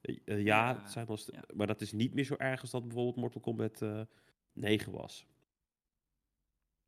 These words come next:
Speaker 2: Nee, exact. Eh,
Speaker 1: Dus
Speaker 2: ik vraag
Speaker 1: ja,
Speaker 2: me wel
Speaker 1: ik
Speaker 2: af wat, wa-, ja, wat vrouwen vinden van Tifa, bijvoorbeeld van <laughs> Final Fantasy. Met die enorme
Speaker 1: Ja.
Speaker 2: jetsers die in de, in de wind waaien. Ehm, ja, je
Speaker 1: Ik
Speaker 2: moet
Speaker 1: denk
Speaker 2: toch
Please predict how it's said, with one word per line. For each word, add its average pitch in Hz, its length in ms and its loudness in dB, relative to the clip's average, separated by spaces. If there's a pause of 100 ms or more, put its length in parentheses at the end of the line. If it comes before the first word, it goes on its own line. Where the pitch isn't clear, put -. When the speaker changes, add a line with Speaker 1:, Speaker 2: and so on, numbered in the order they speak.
(340)
Speaker 2:
Nee, 135 240 -2
exact. - 480 -12 (540)
Eh, 131 260 2
Speaker 1:
Dus - 100 -4
Speaker 2:
ik - 80 -10
vraag 185 260 8
Speaker 1:
ja, 196 60 0
Speaker 2:
me 165 120 0
wel 175 180 4
Speaker 1:
ik - 60 -2
Speaker 2:
af 165 200 -2
wat, - 320 -4 (340)
wa-, 131 220 -10 (120)
ja, 127 320 2
wat 143 340 -8
vrouwen 147 460 -2
vinden 147 300 -6
van 127 280 -8
Tifa, 170 560 -2
bijvoorbeeld 160 440 -6
van - 100 -12
<laughs> - 140 -10
Final 165 240 0
Fantasy. 165 680 -4 (520)
Met - 140 -10
die 131 120 -6
enorme 147 340 -2
Speaker 1:
Ja. 151 100 0
Speaker 2:
jetsers 160 400 -4
die 143 320 -2
in 143 160 -4
de, 135 260 -2
in 143 180 -6
de 139 80 -4
wind 143 240 -2
waaien. 139 580 0 (120)
Ehm, 131 760 -4
ja, 123 80 -10 (220)
je 120 140 -14
Speaker 1:
Ik 107 100 -4
Speaker 2:
moet 123 80 0
Speaker 1:
denk 160 140 4
Speaker 2:
toch - 40 -10